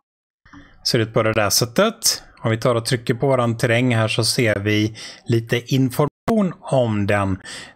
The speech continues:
De här knapparna är ju rätt så nya. Vi kommer till dem alldeles strax. Det första jag vill göra är här att minska storleken på terrängen från femhundra units, eller från tusen units ner till femhundra units.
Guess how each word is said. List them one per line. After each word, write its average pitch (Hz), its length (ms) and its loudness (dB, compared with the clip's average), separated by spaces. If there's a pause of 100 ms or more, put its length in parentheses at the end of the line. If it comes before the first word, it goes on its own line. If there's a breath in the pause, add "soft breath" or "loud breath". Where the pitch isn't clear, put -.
(120 loud breath)
De 156 120 4
här 175 140 2
knapparna 180 800 0
är 175 80 2
ju 160 220 4 (320)
rätt - 220 -2
så 131 280 2 (140)
nya. 131 480 2 (100)
Vi 143 60 -2
kommer 151 320 0
till - 160 -8
dem 113 280 0
alldeles 107 680 0 (300 loud breath)
strax. - 540 -2
Det 156 100 0 (120)
första 175 240 0
jag 147 60 2
vill 147 140 0
göra 127 340 2
är 113 220 2
här 107 280 0 (140)
att 110 120 -2
minska 110 720 0 (720 loud breath)
storleken 113 1080 0 (300)
på 117 100 0
terrängen 101 500 -2 (160)
från 107 640 0
femhundra 110 800 0 (580 loud breath)
units, 107 520 0
eller 117 160 2
från 123 220 0
tusen 165 440 2
units 104 360 0
ner 104 120 -2
till 120 160 -2
femhundra 117 640 0
units. 101 260 -4